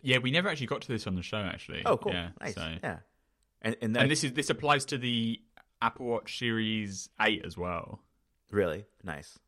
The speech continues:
Speaker 1: Yeah.
Speaker 2: Cool.
Speaker 1: So Series eight and Ultra,
Speaker 2: Yeah.
Speaker 1: they now use the G P S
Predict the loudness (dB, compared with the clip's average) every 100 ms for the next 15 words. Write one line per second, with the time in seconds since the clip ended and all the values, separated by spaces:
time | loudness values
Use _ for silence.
0 | -2 4 4 4 0 -4 -4 -2 0 2
1 | 2 2 2 0 -2 -4 -4 -6 _ -10
2 | -10 -12 -6 -2 0 -2 -2 -2 0 0
3 | -2 -2 -4 -8 -14 _ -10 -6 -4 -2
4 | -4